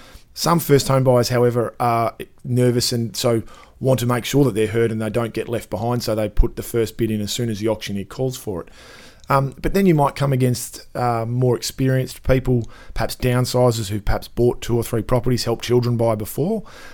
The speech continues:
um, and, and certainly know how to, um, bid with authority. So being able to move, um, your thought processes, not get locked in, um,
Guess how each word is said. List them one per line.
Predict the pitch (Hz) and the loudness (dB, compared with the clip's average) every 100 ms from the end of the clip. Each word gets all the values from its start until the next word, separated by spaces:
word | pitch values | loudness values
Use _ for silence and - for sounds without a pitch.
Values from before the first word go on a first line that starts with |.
| - | -6
um, | 123 131 131 - | 0 2 0 -4
and, | 147 139 - | -2 -2 -2
and | 131 131 123 - | -2 0 -2 -4
certainly | - 143 - | 0 0 0
know | 123 123 | 0 2
how | 117 120 | 2 0
to, | 117 - 120 113 | -2 -2 0 0
um, | 110 110 | -2 -4
bid | 104 123 | -2 -2
with | 117 - | -2 -4
authority. | - - 123 110 101 | -8 -2 0 0 -4
So | - 135 131 - - - - - | 2 2 2 -6 -20 -20 -20 -2
being | 165 202 | 2 4
able | 185 160 | 4 4
to | 131 135 | 2 0
move, | 131 139 139 135 117 - - - | 2 4 4 2 -2 -12 -18 -8
um, | 127 123 117 113 - _ _ | -4 -2 -4 -6 -10 _ _
your | 123 127 | 2 4
thought | 123 - 123 - | 2 -2 -4 -2
processes, | 123 117 123 113 135 120 | -2 -2 -2 -2 -4 -2
not | 127 127 - | -2 -2 -2
get | 120 | -2
locked | 117 117 - - | 0 0 0 -2
in, | 123 117 185 - - - - - | -2 0 -2 -6 -20 -20 -18 -2
um, | 127 127 123 117 | 0 2 2 -2